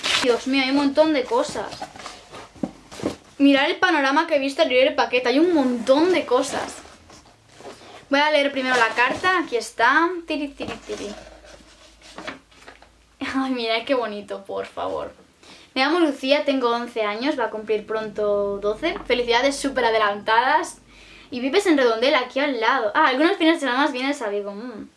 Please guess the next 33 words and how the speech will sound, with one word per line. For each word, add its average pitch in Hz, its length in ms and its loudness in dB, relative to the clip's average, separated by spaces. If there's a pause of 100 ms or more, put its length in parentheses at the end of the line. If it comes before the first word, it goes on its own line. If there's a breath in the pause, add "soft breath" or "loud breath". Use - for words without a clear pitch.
Me 254 120 2
dice 302 220 2
que 302 80 -4
un 294 80 4
día 311 140 4
me 269 140 4
vio 269 540 4
con 262 140 2
Lucía 254 200 -2
en 240 60 -6
el 226 60 -8
centro 240 200 -4
comercial 254 420 0
y - 20 -4
se 269 100 -6
puso 226 200 -4
a - 20 0
gritar 254 300 -2
mi 240 80 -6
nombre, 269 340 2
pero 214 140 -2
no 214 140 -2
debí 240 200 2
de 233 80 2
escucharlo 220 540 -4
porque 185 360 -10
si 202 140 -14
no 214 400 -6
hubiera, 202 600 2
me 202 120 -8
hubiera 208 200 0
girado 226 520 0
enseguida. 202 560 -6